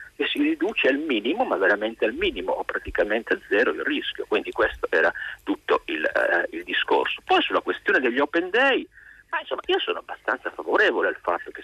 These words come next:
si, che si faccia un, una sorta di nudging, <laughs> come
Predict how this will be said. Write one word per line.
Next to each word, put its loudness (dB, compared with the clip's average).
si, -18
che -4
si -6
faccia 2
un, -6
una -4
sorta 2
di -8
nudging, -2
<laughs> -4
come -6